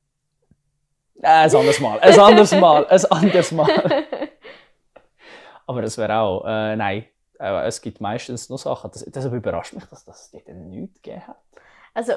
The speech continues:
Speaker 2: vielleicht haben wir auch zu wenig fest dann gesucht. Aber wir haben auch wie so gefunden, also, es ist wirklich das Ende von der Welt. Also, du bist so südlich, es hat
Speaker 1: Mhm.
Speaker 2: nichts unten. Das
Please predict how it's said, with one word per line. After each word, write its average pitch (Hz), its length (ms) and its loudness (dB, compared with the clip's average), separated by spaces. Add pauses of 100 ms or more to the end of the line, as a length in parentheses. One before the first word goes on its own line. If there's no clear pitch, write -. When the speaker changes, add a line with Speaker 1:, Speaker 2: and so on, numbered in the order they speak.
Speaker 2:
vielleicht - 360 -16
haben 220 120 -14
wir 190 160 -10
auch 185 80 -16
zu - 100 -20
wenig 190 300 -16
fest - 340 -18
dann 190 240 -20
gesucht. 196 400 -16 (160)
Aber 202 160 -8
wir 247 100 -6
haben 247 120 -6
auch 247 140 -6
wie 254 120 -4
so 240 120 -6
gefunden, 220 320 -14
also, 202 300 -12 (920)
es - 180 -14
ist - 80 -20
wirklich 262 280 -12
das - 180 -20 (240)
Ende 233 640 -10
von 214 200 -18
der 208 120 -14
Welt. 196 320 -16
Also, 208 160 -12
du 233 80 -18
bist - 340 -20
so 254 180 -8
südlich, 240 680 -16
es 240 100 -20
hat 233 120 -8
Speaker 1:
Mhm. 202 100 -6 (100)
Speaker 2:
nichts - 200 -12
unten. 196 480 -16 (800)
Das 220 80 -20